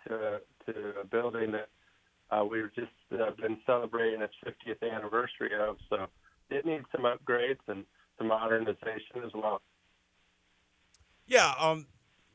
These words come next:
Speaker 2: talk, talk about that a little bit more, Chris, if you don't mind, be-, just because it's so important these days in major college athletics to have these state-of-the-art facilities, like you said, that are fan-accessible,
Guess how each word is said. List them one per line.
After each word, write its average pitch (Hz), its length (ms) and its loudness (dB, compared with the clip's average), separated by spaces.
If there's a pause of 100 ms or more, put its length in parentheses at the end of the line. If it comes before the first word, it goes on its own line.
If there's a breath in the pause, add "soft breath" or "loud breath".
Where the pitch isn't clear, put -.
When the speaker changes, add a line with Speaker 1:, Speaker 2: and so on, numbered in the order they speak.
(300)
Speaker 2:
talk, 247 220 -6 (160)
talk 277 160 4
about 214 240 4
that 190 100 4
a - 20 6
little 151 160 4
bit 123 200 -2
more, 123 380 0 (120)
Chris, 120 280 -10
if 117 100 -16
you 117 60 -18
don't 120 200 -4
mind, 120 240 -2
be-, 110 180 -12
just 170 220 -10
because 151 380 -2 (600)
it's 170 180 -4
so 233 180 6
important 175 360 0
these 131 160 -6
days 127 260 -6
in 123 100 -12
major 123 260 -6
college 117 380 -12
athletics 107 520 -10
to 120 120 -12
have 127 300 -8
these 113 180 -10
state-of-the-art 110 800 -8
facilities, 110 600 -12
like 117 180 -12
you 113 60 -18
said, 113 240 -10
that 107 100 -8
are 101 180 -6 (240)
fan-accessible, 123 840 -6